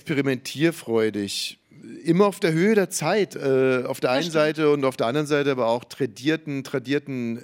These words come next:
Speaker 1: Sexpraktiken total verbunden. Und ich versuche das auch, ja, wie so eine Art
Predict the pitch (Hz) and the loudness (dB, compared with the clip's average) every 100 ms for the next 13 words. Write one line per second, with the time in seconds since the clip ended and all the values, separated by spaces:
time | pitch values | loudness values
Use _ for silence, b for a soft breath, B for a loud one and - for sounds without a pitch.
0 | - - 147 - - - 123 - 135 131 | -10 -4 -4 -6 -10 -6 -6 -6 -10 -8
1 | 120 110 B B B B 131 135 135 139 | -8 -8 B B B B -2 0 0 0
2 | 117 131 156 180 135 113 110 113 113 135 | -2 0 0 0 -4 -6 -6 -8 -4 -4
3 | 110 135 139 135 131 120 120 127 - b | -2 -4 -2 -2 -2 0 0 0 -6 b
4 | b b 185 254 226 - 127 123 160 156 | b b -4 -4 -6 -10 -18 -12 -8 -6
5 | 156 - 151 - | -4 -2 -4 -4